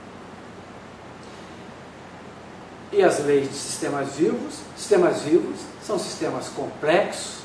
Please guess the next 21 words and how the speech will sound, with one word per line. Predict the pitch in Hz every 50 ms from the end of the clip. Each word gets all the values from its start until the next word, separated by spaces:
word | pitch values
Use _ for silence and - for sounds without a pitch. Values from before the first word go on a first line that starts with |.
| - - -
abertos | 151 - - - - 127 135 151 175 175 - - - - - - - 151
e | 135 131
não | 131 123
linear. | 117 113 113 110 - 139 160 180 185 - - - - - - - - - - - - - - - - 131
Então, | - 151 160
a | 175
construção | - - 185 170 - - - - - 175 180 233 262
de | 247 233
um | -
conhecimento | - 175 156 123 - - 123 120 135 139 147 175 - - - 233
na | 220
medicina | 175 143 131 135 - - - 143 - - - - - - - - - - - -
tem | 180 175
que | 156 -
ser | - - 151
um | 147 160 160
conhecimento | - 170 - - - 127 135 139 - -
que | - -
respeite | 175 175 170 - - - 143 156 175 - - - - - - - - - - - - -
esse | 170 208 - - - - - -
sistema. | - - - - -